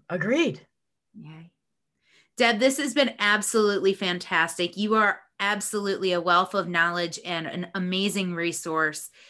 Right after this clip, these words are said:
Speaker 2: Thank you for sharing your gift with us today. Thank you for the tip of the box breathing. And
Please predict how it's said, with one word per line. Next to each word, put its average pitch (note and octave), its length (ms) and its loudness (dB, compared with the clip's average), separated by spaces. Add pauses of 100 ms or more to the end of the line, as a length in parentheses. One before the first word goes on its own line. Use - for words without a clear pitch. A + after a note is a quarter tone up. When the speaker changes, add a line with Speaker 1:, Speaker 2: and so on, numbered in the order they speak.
(340)
Speaker 2:
Thank C4 300 4
you F3+ 220 0
for F3+ 180 -4
sharing F#3 380 -2
your E3 140 -2
gift D#3 340 -6
with D#3 140 -12
us D3+ 200 -4
today. D3+ 400 -4
Thank A#3 260 0
you A3+ 100 -2
for G#3 180 -4
the F3 100 -2
tip F3+ 320 -6
of F3 140 -6
the E3 80 -8
box D#3 400 0
breathing. D3+ 600 -6 (540)
And G#3 640 2